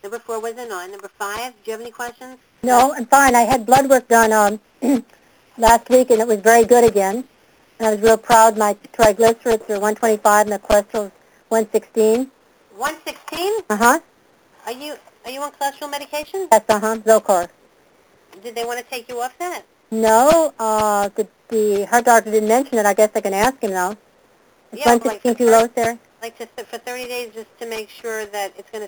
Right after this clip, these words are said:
Speaker 1: stay down with the food you're eating?
Speaker 2: Uh-huh.
Speaker 1: So maybe you're a person who doesn't think you have to be on it forever?
Speaker 2: Oh, that's good.
Speaker 1: Yeah, maybe you should just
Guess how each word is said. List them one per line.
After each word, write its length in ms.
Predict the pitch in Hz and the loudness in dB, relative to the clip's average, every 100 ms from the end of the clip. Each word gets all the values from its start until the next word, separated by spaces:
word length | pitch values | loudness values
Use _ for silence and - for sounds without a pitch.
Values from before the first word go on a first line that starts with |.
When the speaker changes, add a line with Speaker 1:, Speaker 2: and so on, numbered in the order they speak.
| - | -16
Speaker 1:
stay 200 | 214 208 | -14 -12
down 380 | 220 220 220 208 185 | -10 -10 -10 -14 -14
with 200 | 208 196 _ | -14 -14 _
the 80 | 185 | -20
food 340 | _ 220 214 | _ -14 -12
you're 140 | 233 240 | -14 -14
eating? 280 | 247 262 254 | -14 -16 -12
Speaker 2:
Uh-huh. 300 | 208 214 254 - _ _ _ _ _ _ - | -6 -2 -4 -6 _ _ _ _ _ _ -16
Speaker 1:
So 100 | 196 | -14
maybe 300 | 208 214 220 | -12 -14 -12
you're 140 | 208 | -14
a 40 | |
person 360 | 196 208 196 208 | -12 -14 -16 -18
who 100 | 202 | -16
doesn't 300 | 196 190 196 | -16 -16 -18
think 180 | 202 190 | -18 -18
you 60 | |
have 120 | 196 - | -20 -18
to 60 | |
be 120 | 190 196 | -16 -14
on 100 | 196 | -14
it 100 | 185 | -16
forever? 420 | 170 175 196 262 302 _ _ _ | -16 -14 -12 -14 -16 _ _ _
Speaker 2:
Oh, 60 | 208 | 0
that's 260 | 226 277 - | 2 2 2
good. 300 | 214 202 233 _ _ _ 202 | 2 2 0 _ _ _ -14
Speaker 1:
Yeah, 180 | 226 | -12
maybe 300 | 196 220 220 | -10 -12 -12
you 180 | 233 226 | -14 -16
should 200 | - 220 | -18 -16
just 160 | 214 | -16